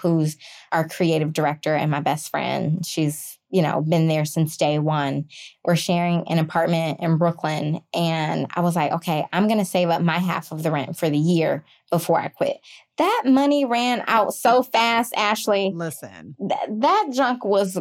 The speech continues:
Speaker 1: gone, okay? We were Airbnb-ing her room. She moved into my room. We Airbnb'd her room for the summer to pay the rent. We were doing stuff like that. Just crazy because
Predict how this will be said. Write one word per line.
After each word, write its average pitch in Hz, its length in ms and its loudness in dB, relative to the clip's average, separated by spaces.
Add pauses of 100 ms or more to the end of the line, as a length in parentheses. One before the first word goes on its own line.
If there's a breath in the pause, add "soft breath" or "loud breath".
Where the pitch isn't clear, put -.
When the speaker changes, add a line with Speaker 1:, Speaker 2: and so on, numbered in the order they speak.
(180)
Speaker 1:
gone, 202 720 2
okay? 214 380 2
We 269 160 2
were 311 220 2
Airbnb-ing 208 1120 0 (200 loud breath)
her 220 240 2
room. 202 540 2 (240 loud breath)
She - 260 0
moved 240 280 4
into 226 200 0
my 190 180 2
room. 190 320 2
We 196 160 0
Airbnb'd 190 760 2
her 185 200 2
room 170 240 2
for 165 160 0
the 156 100 0
summer 170 420 -4 (200)
to - 100 -6
pay - 180 2
the - 80 0
rent. - 300 -6
We 262 180 4
were 349 120 2
doing 226 300 2
stuff 185 320 -2
like - 200 -4
that. - 220 -6 (300)
Just - 320 0
crazy 254 540 2
because 202 680 0